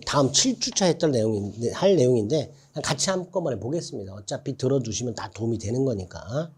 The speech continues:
자, 일 번은 가등기와 관련된 거죠. 가등기는, 어, 장래 발생하는 물권 변동을 목적으로 하는 청구권의 순위를 확보하기 위한 등기가 가등기라 그랬죠.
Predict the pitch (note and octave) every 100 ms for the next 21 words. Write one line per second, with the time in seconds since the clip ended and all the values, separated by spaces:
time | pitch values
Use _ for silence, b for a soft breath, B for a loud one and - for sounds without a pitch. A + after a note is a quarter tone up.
0 | _ _ _ _ B B B - D#3 G#3
1 | A#3+ A#3+ F#3+ - - C3 A3 A#3 G#3+ G#3+
2 | G#3+ D#3+ C#3 C3+ C3 G2+ F#2 C3+ - B
3 | B B - D3+ G3 F#3+ G#3+ G3+ G3+ G#3+
4 | A3+ G#3+ - b b b B2+ B2 B2 B2
5 | - D#3+ A3 C#4 B3+ A3 - D#3 A#2+ G2+
6 | - - _ _ _ b b C#3 G#3+ -
7 | A#3 G#3+ D#3 F3 F3+ F3+ F#3+ F3 D#3 -
8 | - F3 D3+ D#3+ D#3+ D#3+ D3+ - - A3
9 | G#3 G3+ G3+ _ F3+ F#3 F3+ - - -
10 | A#3+ A#3 A#3 A3+ G#3+ G#3 G#3 G3+ - -
11 | _ - A#3 G#3 G#3+ G#3 G#3 G3 F3 E3+
12 | D#3 D#3+ D#3 - - G#2 D#3 D#3 C3 F#2+
13 | F#2 - G#2 E3